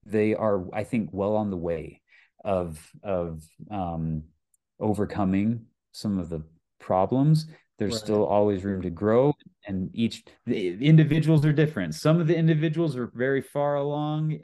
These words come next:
Speaker 1: in my opinion, that I know and, and, and, and have worked with and love. Many others maybe are just beginning, starting to, to work towards the right direction.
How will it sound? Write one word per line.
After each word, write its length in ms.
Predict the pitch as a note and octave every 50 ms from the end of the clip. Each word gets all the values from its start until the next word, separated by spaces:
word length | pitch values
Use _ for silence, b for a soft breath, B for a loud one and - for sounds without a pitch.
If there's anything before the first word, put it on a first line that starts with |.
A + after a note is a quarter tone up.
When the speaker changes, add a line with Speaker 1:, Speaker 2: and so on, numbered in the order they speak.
| - - D#3+ -
Speaker 1:
in 160 | - B2+ A2+
my 140 | A#2+ B2 B2
opinion, 460 | B2 A#2+ - C3+ C3 C3 C3 C3 B2+
that 100 | A#2+ A2
I 80 | A2+ A2+
know 320 | A#2 A#2 A#2 B2 B2+ B2
and, 200 | G#2+ G2 F#2+ D#2
and, 280 | F#2 G2 F#2+ F#2+ F#2 -
and, 300 | G2 F#2+ F#2+ F#2 F2+ - - _
and 140 | - - F#2+
have 120 | F#2+ E2 G2
worked 180 | G#2+ A2 A2 -
with 220 | A#2 G#2+ G#2+ -
and 100 | G2 G2
love. 240 | G2+ G#2+ A#2+ B2+ B2+ b b b b b b b _ _ -
Many 380 | A#2 A2+ B2 C3 C3+ C3+ C3+
others 400 | C3+ B2+ B2+ C3+ C#3+ C#3+ C#3 - - -
maybe 480 | - B2+ B2 B2+ B2+ A#2+ C3+ C3 C3
are 100 | B2 A#2+
just 240 | A2+ - A#2 - -
beginning, 680 | - A2 F#2+ F2+ A#2 A#2+ A#2+ C3 C3+ C3+ C#3 C3+ B2 - _ _ _ _ _ _ _ _
starting 640 | - - - - - B2 A#2+ A#2+ B2 B2+ B2+ C3+
to, 380 | C3+ - B2+ A#2+ A#2 F2+ E2 - -
to 100 | - B2
work 280 | A2+ B2 B2+ B2+ B2+
towards 280 | - - C3+ B2+ A#2 A2
the 80 | B2 A#2+
right 200 | B2 A#2+ G2+ G#2+
direction. 520 | A#2 A#2+ A#2+ A#2+ - - - C3+ C#3